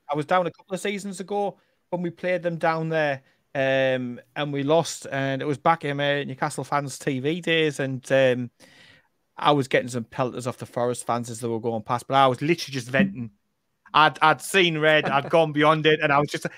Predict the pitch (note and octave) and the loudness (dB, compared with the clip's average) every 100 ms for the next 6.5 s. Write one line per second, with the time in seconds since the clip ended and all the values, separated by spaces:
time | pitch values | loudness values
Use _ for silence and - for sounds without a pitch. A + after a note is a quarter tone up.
0 | - E3+ G3 A3+ G3 G3+ F#3 F3+ E3+ F3+ | -2 0 2 0 2 2 2 -2 0 0
1 | D#3+ D3+ D3+ C#3+ D3 C#3+ C#3+ C#3 C#3+ D3 | 2 0 0 0 0 0 0 0 0 2
2 | D#3 D3+ D3+ D3+ F3+ E3+ E3 D#3+ D#3 D3 | 4 4 0 0 2 2 2 0 0 -2
3 | D3+ - - D3 C#3+ F3 D#3 D#3 - - | -2 -12 -8 -4 -2 0 4 2 2 -2
4 | E3+ E3 C#3+ D3 D3+ - D3 C#3+ C#3 C#3 | -2 -2 -6 -2 -2 -2 -2 0 0 0
5 | C#3 C#3+ C#3+ C#3 D3+ D3+ C#3+ F#3 E3+ E3+ | 2 4 4 4 2 -2 0 4 6 4
6 | C3+ C3 D#3+ E3+ - | 0 2 2 2 -2